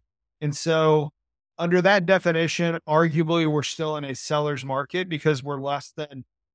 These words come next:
four to six months supply of inventory. I do not subscribe to that as being the case anymore. It's been so long since we've been in a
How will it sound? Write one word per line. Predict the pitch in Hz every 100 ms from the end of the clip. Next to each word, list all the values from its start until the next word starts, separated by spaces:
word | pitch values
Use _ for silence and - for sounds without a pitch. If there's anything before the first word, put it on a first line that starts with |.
| _
four | - 156 156
to |
six | 135 151 147
months | 139 143 -
supply | 147 147 139
of | 127
inventory. | 135 147 147 156 170 185 175 _ _ -
I | 151 185
do | 170 180
not | 170 160 -
subscribe | 139 127 - 156 147 135
to | 139
that | 135 139 139 135 _ 147
as | 127
being | 143 139
the | 131
case | - 123 123 -
anymore. | 123 120 117 113 _ _ _ -
It's | 160 175 -
been | 185 185 180 170 143 - - -
so | 165 175
long | 185 165 160 156 135 127 123
since | 120 143 127
we've | 143 143 147
been | 143 147
in | 143 - _ 127
a | 120 120